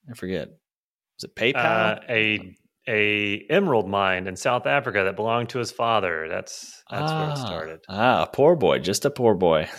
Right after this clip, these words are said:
Speaker 2: Yeah.
Speaker 1: <laughs> No, no.
Speaker 2: Self-made man.
Speaker 1: <laughs> But yeah, you see his hair, and then, like, now it's like, okay.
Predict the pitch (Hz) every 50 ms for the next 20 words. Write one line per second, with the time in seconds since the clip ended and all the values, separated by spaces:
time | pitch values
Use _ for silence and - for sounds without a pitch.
0 | - - - 104 104 95 90 92 131 104 101 113 120 123 127 120 107 - - _
1 | _ _ _ - 110 107 110 110 110 110 107 - 120 123 135 - 156 139 143 135
2 | 110 101 90 90 92 98 - _ _ - - - 185 - - - - - - -
3 | - - - - - - - - - - - 440 - - - - - - - -
4 | 277 269 233 226 254 247 220 214 208 214 190 170 180 175 - - 196 190 165 175
5 | 196 208 165 160 147 139 143 151 147 143 143 147 143 135 131 127 123 120 107 113
6 | 113 113 123 127 123 117 120 110 107 117 123 123 - 185 160 107 85